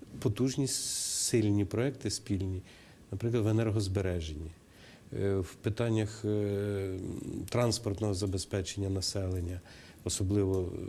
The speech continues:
такого міста, як Вінниця, цілий ряд інших питань. Але ми на сьогоднішній день випрацьовуємо систему залучення інвестицій і спільні проекти, я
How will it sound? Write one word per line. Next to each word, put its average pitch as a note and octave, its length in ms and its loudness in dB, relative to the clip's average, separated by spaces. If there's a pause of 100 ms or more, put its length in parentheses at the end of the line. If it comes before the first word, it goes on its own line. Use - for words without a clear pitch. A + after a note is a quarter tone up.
(280)
такого G2+ 300 0
міста, G2 320 2
як F#2+ 240 -2
Вінниця, F#2+ 380 0
цілий B2 320 2
ряд A#2+ 240 2
інших G#2 400 0
питань. G#3 420 -2 (520)
Але B2+ 400 4
ми C3+ 440 4
на B2 160 2
сьогоднішній A#2+ 460 2
день C3+ 200 2
випрацьовуємо A2+ 800 2
систему A2 460 0
залучення G2+ 640 2
інвестицій D3+ 760 0 (600)
і A#2 260 4
спільні E3 440 2
проекти, G2 520 0
я D3+ 240 -2